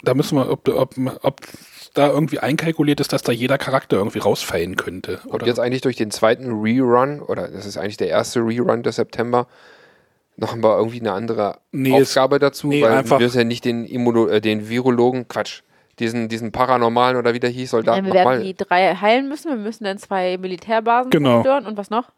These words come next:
Speaker 2: Äh, hier sieben Quarantäneplättchen
Speaker 1: Nee,
Speaker 2: verteilen.
Speaker 1: können wir ja nicht mehr.
Speaker 2: Können wir nicht.
Speaker 3: Der Quarantäneplättchen darf doch trotzdem noch verteilen, oder nicht?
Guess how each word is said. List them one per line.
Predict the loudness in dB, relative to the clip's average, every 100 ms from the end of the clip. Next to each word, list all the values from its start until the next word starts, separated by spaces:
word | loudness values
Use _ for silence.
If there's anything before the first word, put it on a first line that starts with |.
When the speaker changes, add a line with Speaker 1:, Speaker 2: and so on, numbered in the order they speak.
| _ _ _ _ _ _ _ _ _ _ _ _ -2
Speaker 2:
Äh, | 2 4
hier | 4 2 0
sieben | -2 -4
Quarantäneplättchen | 0 0 0 -2 -2 -2 -8 -6 -2
Speaker 1:
Nee, | 0
Speaker 2:
verteilen. | 2
Speaker 1:
können | 2
wir | 2
ja | 0
nicht | -2
mehr. | -6 -8 -14 _ -8
Speaker 2:
Können | -4
wir | -2
nicht. | -2
Speaker 3:
Der | -2
Quarantäneplättchen | 0 0 0 -4 -6 -10 -10 -4
darf | -4
doch | -6
trotzdem | -12 -12
noch | -8
verteilen, | -8 -8 -8
oder | -10
nicht? | -12 -16